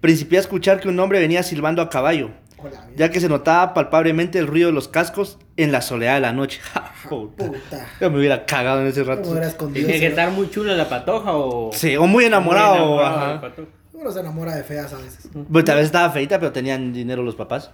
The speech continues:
Speaker 2: O tal vez, no
Speaker 1: Ah,
Speaker 2: sé.
Speaker 1: yo me, yo me sacrifico así, ¿sí?
Speaker 2: Yo no soy guapo, pero <laughs> no, no pido que nadie se arriesgue por mí. <laughs>
Speaker 1: Yo sentí un poco de confianza, porque ya no me creí tan solitario en el camino. Y hasta pensé entablar conversación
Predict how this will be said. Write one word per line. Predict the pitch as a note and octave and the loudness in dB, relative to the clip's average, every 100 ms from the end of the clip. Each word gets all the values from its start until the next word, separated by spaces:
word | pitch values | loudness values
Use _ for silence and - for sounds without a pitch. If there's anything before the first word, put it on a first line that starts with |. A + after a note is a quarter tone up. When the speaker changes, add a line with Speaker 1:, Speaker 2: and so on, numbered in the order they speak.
| _ | _
Speaker 2:
O | D#3+ | -14
tal | D#3+ D#3 | -10 -6
vez, | D3+ D#3+ - - - - | -6 -6 -10 -14 -18 -18
no | F3+ | -4
Speaker 1:
Ah, | C3+ | 2
Speaker 2:
sé. | F3 | 4
Speaker 1:
yo | D4 | 4
me, | G4+ F4+ A#3 | 4 2 4
yo | E4+ | 2
me | F#4 | 0
sacrifico | F3 D#3+ F#3 F3+ | -2 -2 -4 -2
así, | D#3 D#3+ | -2 -4
¿sí? | D#3+ - _ _ - | -10 -16 _ _ -12
Speaker 2:
Yo | A3+ C4+ | -8 -6
no | G#3+ F3+ | -6 -8
soy | D#3 F3+ D3+ D3 - - | -8 -8 -8 -10 -20 -12
guapo, | E3 G3 G#3 | -8 -6 -8
pero | - C3+ - - - - | -10 -12 -14 -20 -16 -12
<laughs> | - - - | -10 0 2
no, | F3 A3+ | 2 2
no | F#3+ F3 F#3 | -2 -6 -4
pido | F3+ | -4
que | E3+ | -4
nadie | D#3+ E3+ | -4 -4
se | D3+ | -4
arriesgue | D3+ D#3+ E3+ F3 | -4 0 2 2
por | F3+ C#4 | 2 2
mí. | F3+ | 2
<laughs> | B3+ B3 A#3 C4 - D4 E4 - D4 - C#4+ - - - - - - - - | 2 4 4 2 0 -2 -4 -8 -10 -10 -14 -18 -20 -20 -20 -20 -20 -20 -10
Speaker 1:
Yo | E3+ G#3+ | 2 2
sentí | A3 F3+ | 4 0
un | A3+ F3+ | -2 0
poco | G#3+ A3+ | 0 2
de | G#3+ | 0
confianza, | D#3+ C#3+ F#3+ G3 C#3 - - - - | -2 -2 -2 -2 -6 -8 -18 -20 -6
porque | D#3 D3+ | -4 2
ya | E3 | 2
no | |
me | E3+ D#3+ | 2 4
creí | D#3+ | 2
tan | D#3+ D#3+ | 2 0
solitario | D3 B2 C#3+ D3+ | -4 0 0 2
en | |
el | C3 | 0
camino. | A#2 A#2+ D3+ B2 G2 - - - - - - | -4 -4 -4 -6 -10 -18 -20 -20 -20 -12 0
Y | |
hasta | D#3 D3+ C#3+ | 2 2 0
pensé | C#3 E3+ | 0 0
entablar | G3 F3 D3+ D#3 | 2 4 4 2
conversación | D#3+ C#3+ A#2+ A#2+ D3+ E3 D#3 | -2 -4 -4 -4 -2 -2 -6